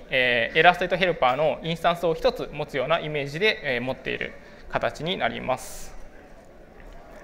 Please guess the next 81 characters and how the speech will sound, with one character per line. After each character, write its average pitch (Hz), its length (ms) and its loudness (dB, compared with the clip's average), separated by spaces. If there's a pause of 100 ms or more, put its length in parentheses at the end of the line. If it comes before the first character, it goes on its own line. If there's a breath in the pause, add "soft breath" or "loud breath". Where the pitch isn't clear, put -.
(640)
で、 262 200 2
エ 190 140 6
ラ 208 100 12
ー 233 40 6
ス 240 40 0
テ 247 80 2
ー 247 60 4
ト 240 80 2
ヘ 233 100 2
ル 233 80 4
パ 147 160 8
ー 123 40 6
で 127 80 4
は、 139 420 6 (120)
エ 170 80 4
ラ 202 140 10
ー 202 40 4
セ 208 100 0
ク - 60 -10
シ - 80 0
ョ 208 60 4
ン 202 40 2
ス 202 60 -10
テ 196 140 0
ー - 20 -12
ト 123 100 -2
っ - 20 -4
て - 160 -10
い 135 280 0
う、 127 40 -2 (300 loud breath)
い 196 40 6
わ 202 60 10
ゆ 147 140 6
る - 60 2
エ 165 40 8
ラ 190 140 12
ー - 20 -2
状 220 160 4
態 127 200 6
を 123 100 4
セ 147 120 0
ッ 139 120 -8
ト - 100 0
に 180 80 -2
し 175 60 -8
た 185 100 4
も 185 120 2
の 180 80 2
を、 160 360 2 (100)
え - 80 -4
ー、 - 20 -8
フ 156 120 -2
ロ 165 140 6
ー - 20 4
と 170 80 0
し - 100 -4
て、 202 360 2
え 131 220 4
ー、 - 40 -14
保 160 100 6
持 139 120 -10
し - 100 -12
て 131 200 -4
い 131 100 -4
ま 147 160 2
す。 - 400 -10 (1120)
こ 135 160 -10
ち 156 120 -4
ら 147 80 10
が 151 260 6
フ 156 60 -4
ロ 131 100 0
ー - 20 -2
で 131 100 -12
す - 100 -6
ね。 147 280 -6 (1500)
で、 247 140 0
ま 214 140 8
あ、 185 40 6
こ 196 100 6
の、 202 240 6